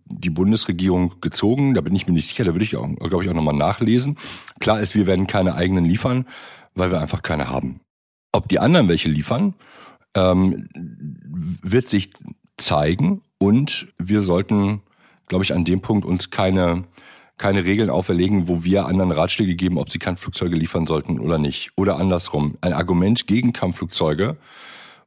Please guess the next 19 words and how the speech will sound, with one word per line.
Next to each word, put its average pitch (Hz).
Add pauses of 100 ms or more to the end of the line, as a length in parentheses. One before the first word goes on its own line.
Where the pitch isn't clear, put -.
muss 101
aus 90
der, 85 (200)
ähm, 80 (100)
aus 95
der -
Analyse 90
der, 78 (140)
der 87
Lage 92
vor -
Ort 90
und 87
der, 78
der 80
nächsten 87
sechs 87
Monate 98
entspringen. 76